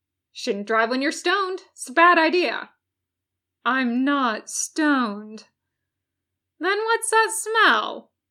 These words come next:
"I just got back from Amsterdam. Look, why am I having to explain myself to you? I pay your salary. Now,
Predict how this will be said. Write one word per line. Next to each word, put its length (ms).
"I 320
just 340
got 240
back 260
from 200
Amsterdam. 800
Look, 420
why 240
am 160
I 140
having 460
to 140
explain 460
myself 420
to 80
you? 180
I 220
pay 300
your 260
salary. 800
Now, 560